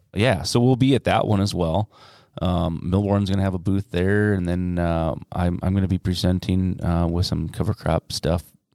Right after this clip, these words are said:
forage stuff as, as well at that one. Um,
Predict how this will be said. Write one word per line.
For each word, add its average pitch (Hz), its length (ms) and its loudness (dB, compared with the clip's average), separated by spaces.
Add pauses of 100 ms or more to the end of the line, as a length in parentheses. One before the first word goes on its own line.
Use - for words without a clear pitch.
forage - 320 -4
stuff - 340 -2
as, 80 120 -4 (220)
as - 160 -6
well 90 220 2
at - 60 -4
that 82 200 0
one. 90 160 2 (520)
Um, 82 540 0